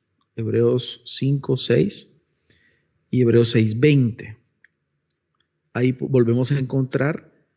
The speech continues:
a Melquisedec, pero ya en Hebreos, con mayor luz, se nos está haciendo referencia que es Cristo. Nos está hablando de Cristo como ese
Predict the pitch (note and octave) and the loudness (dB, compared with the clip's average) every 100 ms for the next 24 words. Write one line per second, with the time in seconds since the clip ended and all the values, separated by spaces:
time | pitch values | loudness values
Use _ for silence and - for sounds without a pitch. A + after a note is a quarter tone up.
0 | _ _ _ _ _ A2 A2+ B2 D#3 G#3+ | _ _ _ _ _ -6 0 2 2 -2
1 | - G#3 E3+ F3+ - _ _ _ _ - | 0 2 0 -2 -10 _ _ _ _ 0
2 | E3+ G#3 G3+ D3 C3+ B2+ D#3+ F#3 D#3+ - | 4 4 2 -4 -4 -2 0 0 -2 -6
3 | - C3+ F#3+ C#3 C#3+ - C3 A#2+ A2+ A#2+ | -8 -2 0 0 -2 -6 -6 -2 0 0
4 | A#2+ C#3 F3 F#3 - _ _ _ _ - | 0 2 2 0 -12 _ _ _ _ -2
5 | C#3+ C3+ B2+ C3+ C#3+ C#3+ D3 D#3+ F#3+ F3+ | 2 2 2 0 0 2 2 2 0 0
6 | D#3 E3 G3 F#3+ - _ _ _ _ _ | 0 -4 -10 -12 -18 _ _ _ _ _
7 | _ _ _ - C3 B2 B2 - G3 D#3+ | _ _ _ -4 -2 -2 -4 -4 -4 -2
8 | - - _ _ - - B2 - C3+ C#3 | -6 -16 _ _ -20 -16 -12 -8 -4 -2
9 | D3 D#3+ D#3+ B2 A2+ D3 E3 - - - | -2 -2 -2 -2 -4 -2 -2 -4 -14 -20
10 | _ _ _ _ _ _ _ - A#2 A2+ | _ _ _ _ _ _ _ -6 -2 0
11 | A#2 - D3 - | 0 2 2 2